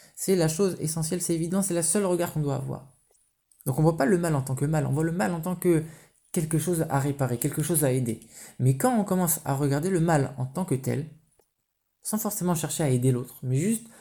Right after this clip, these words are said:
on regarde le mal, on va un peu dénigrer, on va un peu critiquer, on va un peu déprécier à nos yeux. Alors à ce moment-là, c'est la preuve que ce mal-là, il se trouve chez toi.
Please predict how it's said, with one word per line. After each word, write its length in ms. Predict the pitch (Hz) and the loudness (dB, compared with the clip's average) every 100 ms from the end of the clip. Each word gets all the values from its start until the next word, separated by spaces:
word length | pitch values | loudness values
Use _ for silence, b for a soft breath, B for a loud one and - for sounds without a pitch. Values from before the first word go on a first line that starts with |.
| B B - | B B -2
on 340 | 190 208 190 - | 2 2 0 -4
regarde 360 | 160 190 220 208 | 0 2 4 6
le 100 | 190 | 6
mal, 340 | 156 143 - - _ _ _ _ _ _ _ _ | 6 4 -2 -10 _ _ _ _ _ _ _ _
on 60 | 139 | 2
va 200 | 156 156 | 6 6
un 60 | |
peu 180 | 156 160 | 4 2
dénigrer, 420 | 147 160 165 135 | 6 8 8 4
on 60 | 127 | 4
va 80 | 127 | 2
un 60 | |
peu 140 | 127 139 | 0 -2
critiquer, 460 | - 135 151 139 | -2 -4 -2 0
on 60 | 120 | 2
va 100 | 123 | 2
un 80 | 123 | 0
peu 300 | 131 143 139 | 2 4 6
déprécier 640 | 139 135 151 131 165 175 | 4 2 2 4 6 8
à 100 | 151 | 8
nos 120 | 147 | 6
yeux. 280 | 139 135 123 - - _ _ _ _ _ - _ _ - | 4 4 2 -2 -20 _ _ _ _ _ -20 _ _ -10
Alors 160 | 117 110 | -8 -6
à 80 | 117 | -2
ce 200 | - 220 | 2 4
moment-là, 600 | 233 202 196 240 202 175 | 4 4 4 4 4 2
c'est 200 | - 139 | 2 2
la 100 | 131 | 2
preuve 340 | - 175 160 | 0 -2 -2
que 140 | - 131 | -4 -4
ce 160 | - | -2
mal-là, 320 | 135 123 131 | 0 0 2
il 80 | 135 | 0
se 100 | 127 | -2
trouve 220 | 120 117 | -6 -8
chez 100 | - | -6
toi. 200 | 110 113 | -8 -8